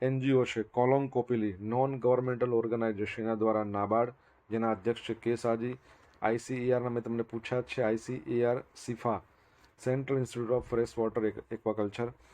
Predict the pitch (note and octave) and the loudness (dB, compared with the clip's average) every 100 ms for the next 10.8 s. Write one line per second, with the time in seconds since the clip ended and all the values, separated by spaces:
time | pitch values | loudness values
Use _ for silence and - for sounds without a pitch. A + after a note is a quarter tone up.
0 | - _ _ _ _ _ - B2 B2+ B2+ | -20 _ _ _ _ _ -2 0 0 -2
1 | A#2+ B2+ B2 A#2+ C3+ B2 A#2 A#2 A#2+ A#2 | -2 -2 -2 -2 -4 -4 -6 -2 0 2
2 | A#2+ A2+ A2+ A2+ A#2 A#2 A2 A2+ G#2+ - | 0 0 -2 0 0 -2 -2 -4 -6 -8
3 | F#2+ F#2 F#2+ F2+ F2 F2 E2+ E2 - _ | -8 -8 -8 -6 -6 -6 -8 -10 -16 _
4 | _ _ _ _ _ _ _ _ _ _ | _ _ _ _ _ _ _ _ _ _
5 | _ _ _ - _ _ _ - D3+ C3+ | _ _ _ -20 _ _ _ 6 8 10
6 | C3 D3 C#3 B2+ C3+ D3+ D#3 _ _ - | 8 4 4 4 2 0 -6 _ _ -14
7 | A2+ A#2+ A#2+ A#2+ A#2+ A2+ B2 C3 C3 A#2+ | -2 -2 0 2 2 2 0 0 0 0
8 | A#2 B2 A#2 A2+ B2 B2 A#2+ A#2 A#2+ A#2+ | -2 -2 -6 -6 -4 -2 -2 -2 -4 -2
9 | A2+ A#2+ A#2+ G#2+ G#2 - A#2+ A2 A2+ A2+ | -2 -2 -4 -2 -2 -2 -4 -2 -2 0
10 | A2 G#2 G2 A2 G#2+ G#2 G2+ A#2 | 0 -2 -2 -2 0 -2 -4 -8